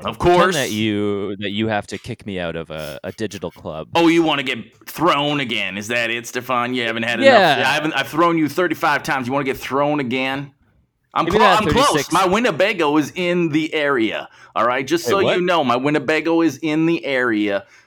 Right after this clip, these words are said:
Speaker 1: and don't make me, uh, locate you.
Speaker 2: Okay, well, that's, that was not my, I didn't wanna, okay. Whew.
Speaker 1: All right, you
Speaker 2: This is a whole
Speaker 1: wanna
Speaker 2: other level.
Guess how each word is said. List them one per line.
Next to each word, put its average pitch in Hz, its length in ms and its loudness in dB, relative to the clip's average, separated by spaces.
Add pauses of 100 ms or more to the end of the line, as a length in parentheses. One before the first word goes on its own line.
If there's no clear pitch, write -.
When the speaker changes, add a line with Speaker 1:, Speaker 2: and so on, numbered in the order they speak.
(140)
Speaker 1:
and 98 240 -8
don't 123 220 -2
make 127 200 -6
me, 127 280 -2
uh, 120 340 -2
locate 123 640 -2
you. 92 220 -10 (220)
Speaker 2:
Okay, 110 300 -2
well, 92 140 -4
that's, 107 320 -8
that 120 120 -6
was 139 140 -2
not 131 140 -2
my, 113 200 -6
I 107 60 -4
didn't 143 160 -6
wanna, 123 420 -4
okay. 98 220 -10
Whew. - 300 -12
Speaker 1:
All 113 160 0
right, 127 160 0
you 120 60 -4
Speaker 2:
This 135 80 0
is 139 40 0
a 147 60 4
whole 156 80 6
Speaker 1:
wanna 175 100 6
Speaker 2:
other 151 180 0
level. 123 560 -4